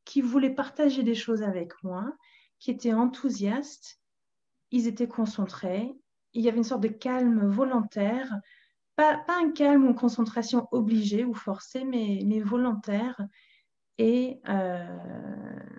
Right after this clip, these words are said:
et, et voilà, c'était, il y a une sorte de, de sécurité, un, un respect de la collectivité,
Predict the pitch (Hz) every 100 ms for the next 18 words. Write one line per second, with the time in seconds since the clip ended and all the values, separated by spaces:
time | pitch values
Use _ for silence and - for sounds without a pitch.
0 | - - - - - 233 196 233 214 208
1 | 175 - 208 - 208 202 226 220 220 208
2 | - _ 226 220 294 254 262 220 233 -
3 | 254 - 247 226 226 220 196 185 190 202
4 | 220 214 262 233 202 220 233 220 - 214
5 | 196 196 220 254